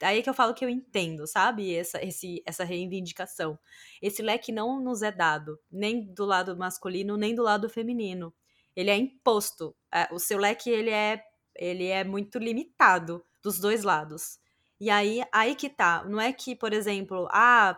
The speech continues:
todo homem tem a tendência maior de querer brincar com bone-", com brinquedos de montar.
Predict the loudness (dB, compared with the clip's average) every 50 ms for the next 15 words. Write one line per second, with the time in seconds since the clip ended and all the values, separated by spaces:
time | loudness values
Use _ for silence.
0 | -4 _ 2 2 2 2 2 0 2 2 2 2 0 0 -4 -4 -4 -4 -4 -4
1 | -2 -4 -4 -4 -2 -2 -4 -4 -4 -4 -4 -4 -2 -2 -2 -2 -2 -2 -2 -2
2 | -6 -8 -8 -6 -4 -4 -4 -4 -4 -6 -8 -8 -2 0 2 2 2 0 -6 -6
3 | -2 -2 0 0 0 -2 -4 -4 -6 -8 -10 _ -6 -4 -2 -2 -2 -2 -2 -2
4 | -2 -2 -4 -4 -4 -4 -4 -2 -2 -2 -2 -4 -2 0 0 2 2 0